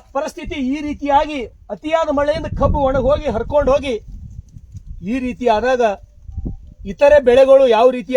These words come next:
ಆಗಿರಬಹುದು ಅಂತ ಹೇಳಿ ಈ ನಮ್ಮ ಕೌಟಾಬಿ ಗ್ರಾಮದ ರೈತರ ಹೊಲದಲ್ಲಿರ್ತಕ್ಕಂಥ ಈ ಕಬ್ಬನ್ನ ನೋಡಿ ತಾವು ಕಲ್ಪನೆ ಮಾಡ್ಕೊಳ್ಬಹುದು. ನಾನು ನಿಮ್ಮಲ್ಲಿ ಈಗ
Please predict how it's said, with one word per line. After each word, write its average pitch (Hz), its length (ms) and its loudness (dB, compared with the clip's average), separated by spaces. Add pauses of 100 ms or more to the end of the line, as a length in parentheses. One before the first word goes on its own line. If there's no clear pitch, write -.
ಆಗಿರಬಹುದು 226 480 0
ಅಂತ 214 180 -8
ಹೇಳಿ 294 160 2 (600)
ಈ 285 40 -4 (140)
ನಮ್ಮ 269 160 -2 (220)
ಕೌಟಾಬಿ 269 500 0
ಗ್ರಾಮದ 247 300 0 (100)
ರೈತರ 240 300 -2 (680)
ಹೊಲದಲ್ಲಿರ್ತಕ್ಕಂಥ 233 800 -2 (680)
ಈ 220 100 -2 (180)
ಕಬ್ಬನ್ನ 294 360 4 (120)
ನೋಡಿ 311 200 4 (520)
ತಾವು 175 160 -6 (100)
ಕಲ್ಪನೆ 180 340 -10
ಮಾಡ್ಕೊಳ್ಬಹುದು. 151 520 -10 (1500)
ನಾನು 262 260 2 (1500)
ನಿಮ್ಮಲ್ಲಿ 269 400 0 (1300)
ಈಗ 262 200 -4